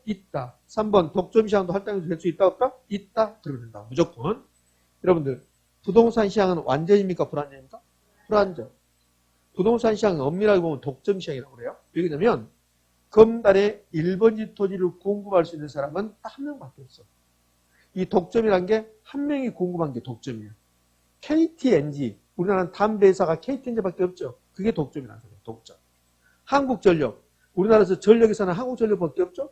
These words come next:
그게 독점이라는 소리예요. 그러니까 부동산 시장이 엄밀하면 독점이야.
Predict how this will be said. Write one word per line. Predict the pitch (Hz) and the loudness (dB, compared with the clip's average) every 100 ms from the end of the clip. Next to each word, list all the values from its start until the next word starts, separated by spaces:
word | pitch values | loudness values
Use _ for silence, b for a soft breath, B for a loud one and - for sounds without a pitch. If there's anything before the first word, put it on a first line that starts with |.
| _ | _
그게 | - 233 | -6 -4
독점이라는 | 156 135 160 127 127 | -6 -8 -10 -12 -16
소리예요. | 117 98 104 _ _ _ _ _ _ _ _ _ _ - | -20 -20 -20 _ _ _ _ _ _ _ _ _ _ -6
그러니까 | 165 185 | 2 2
부동산 | 202 233 226 220 | 2 0 0 0
시장이 | 214 190 180 175 160 220 | 0 -2 -4 -8 -8 -6
엄밀하면 | - 165 185 147 | -4 -2 -4 -4
독점이야. | 135 131 156 139 | -8 -10 -10 -10